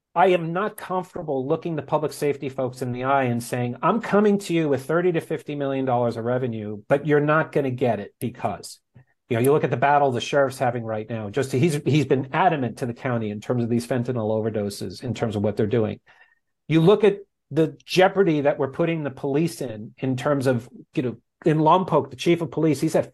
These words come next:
fifty percent of his staffing. The Lompoc public <laughs> safety folks are pulling off a miracle in terms of what those ladies and gentlemen have, have been doing. And the, as we were doing this, the tragedy in this, I was talking with the team and I said,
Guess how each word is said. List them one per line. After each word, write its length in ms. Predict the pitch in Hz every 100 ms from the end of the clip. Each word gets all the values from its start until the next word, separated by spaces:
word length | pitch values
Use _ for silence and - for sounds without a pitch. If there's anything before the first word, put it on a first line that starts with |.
| -
fifty 360 | 240 240 247
percent 640 | 214 - 170 - 160 156 -
of 120 | 123
his 160 | 131 -
staffing. 720 | - - 151 151 - 95 -
The 80 | 117
Lompoc 580 | 123 190 214 190 180 - _ -
public 260 | 170 165 -
<laughs> 100 | 160
safety 220 | - 147
folks 380 | - - 135 147
are 80 |
pulling 360 | 131 - 160 151
off 240 | 139 131 131 _ _ _ -
a 80 | 147
miracle 680 | 160 262 285 185 - 87 -
in 120 | 139
terms 220 | 131 156
of 60 | 135
what 160 | 156
those 180 | 165 139
ladies 260 | 139 139 135
and 120 | 131
gentlemen 340 | 123 123 123
have, 240 | 113 120 110
have 200 | 127 -
been 160 | 127
doing. 380 | 127 196 127 - - _ _
And 140 | 165 185
the, 180 | 175 -
as 160 | - 156
we 140 | 190
were 80 | 196
doing 320 | 160 226 247
this, 180 | 175 127 -
the 120 | 135
tragedy 560 | - 185 220 202 165
in 120 | 131 113
this, 300 | 104 - _ _ _ _ _ _ _ _ _
I 60 | 139
was 100 | 127
talking 320 | 190 190 180
with 120 | 160
the 60 | 123
team 280 | - 185 170
and 100 | 143
I 60 |
said, 340 | 135 160 139